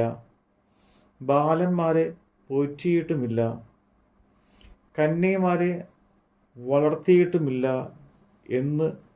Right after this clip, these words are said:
സമുദ്രം, സമുദ്ര ദുർഗം തന്നെ പറഞ്ഞിരിക്കുന്നു. സോരിൻ്റെ വർത്തമാനം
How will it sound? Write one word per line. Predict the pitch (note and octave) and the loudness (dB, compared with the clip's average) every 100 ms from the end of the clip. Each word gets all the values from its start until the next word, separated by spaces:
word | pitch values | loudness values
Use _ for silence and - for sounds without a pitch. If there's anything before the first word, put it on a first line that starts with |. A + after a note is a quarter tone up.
| _ _ - | _ _ -18
സമുദ്രം, | - - C3+ C3 C3+ C3+ C3 C3 - - _ _ _ _ _ _ _ _ _ _ _ _ _ _ _ _ _ _ _ - | -12 -4 -2 0 0 0 0 -6 -14 -20 _ _ _ _ _ _ _ _ _ _ _ _ _ _ _ _ _ _ _ -20
സമുദ്ര | - - D#3 E3+ E3+ F#3 F#3 - - | -6 0 2 2 2 2 2 -2 -4
ദുർഗം | D3 D#3+ - F#3+ E3 | 0 0 0 0 0
തന്നെ | D#3 D3+ D3+ - _ _ - | 0 -2 -4 -10 _ _ -12
പറഞ്ഞിരിക്കുന്നു. | A#2+ A2+ A#2 A2+ A2+ A2 A2+ A#2 - _ _ _ _ _ _ _ _ - - _ _ _ - | -6 -4 -2 -2 -2 -2 -4 -6 -14 _ _ _ _ _ _ _ _ -20 -20 _ _ _ -18
സോരിൻ്റെ | - E3+ E3 F3+ F#3+ F#3+ G3 F3 | -4 0 6 6 6 4 2 2
വർത്തമാനം | D#3 - F#3 F3 F3 F3 | 0 0 0 2 2 0